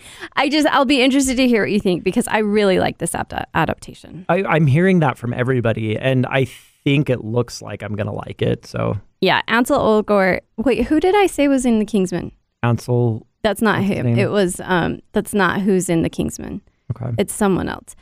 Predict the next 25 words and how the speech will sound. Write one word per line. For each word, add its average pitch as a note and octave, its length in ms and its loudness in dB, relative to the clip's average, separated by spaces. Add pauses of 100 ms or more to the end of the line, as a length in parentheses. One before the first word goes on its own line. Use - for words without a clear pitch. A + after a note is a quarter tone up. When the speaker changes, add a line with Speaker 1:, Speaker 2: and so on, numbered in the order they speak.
(200)
Speaker 1:
Ansel A3+ 320 2
Elgort G#3 420 2
is F#3 240 0
in - 800 -2 (200)
Speaker 2:
West - 200 -2
Side A#2 160 -2
Speaker 1:
West A2 220 2
Speaker 2:
Story. A2 140 0
Speaker 1:
Side - 60 -14
Story. E3+ 340 2
He's G#3 260 0
the E3+ 80 0
weakest E3+ 320 -2
link. - 300 -18 (380)
Speaker 2:
Okay. A2+ 240 0 (460)
Speaker 1:
Maria's G3+ 440 2
great. F3 380 0 (160)
Rachel, E3 720 0
I E3+ 40 -4
can't - 200 -8
remember E3+ 260 0
her F3 100 -2
last E3+ 240 -8
name. F3+ 340 2
Speaker 2:
Okay. A#2+ 220 -2